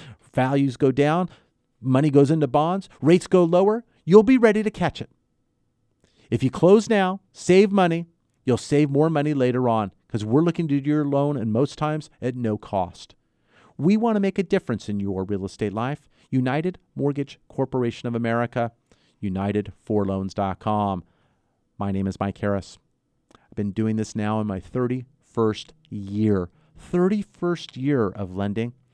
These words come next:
Long time. Seen a lot of interest rates, a lot of things go up and go down. But it's all about saving you money. And that's really the bottom line of our program.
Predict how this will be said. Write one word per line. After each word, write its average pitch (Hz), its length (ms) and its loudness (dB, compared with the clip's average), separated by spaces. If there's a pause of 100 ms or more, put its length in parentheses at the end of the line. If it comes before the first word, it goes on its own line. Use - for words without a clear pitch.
(260)
Long 180 340 -2
time. 139 400 -2 (460)
Seen 151 260 -4
a 131 60 0
lot 175 720 -2
of 147 100 -4
interest 127 320 -8
rates, 92 300 -8
a 110 80 -4
lot 180 560 -4
of 170 100 -6
things 135 260 -6
go 104 220 0
up 113 220 0 (560)
and 107 160 -4
go 107 180 0
down. 90 400 -6 (640)
But 156 140 -2
it's - 80 -8
all 180 160 0
about 156 340 -8
saving 135 400 -10
you 123 140 -6
money. 117 340 -10 (800)
And 143 140 -6
that's 160 200 -6
really 156 200 0
the 123 100 -4
bottom 123 340 -4
line 117 200 -2
of 107 80 -4
our 110 100 0
program. 98 480 -6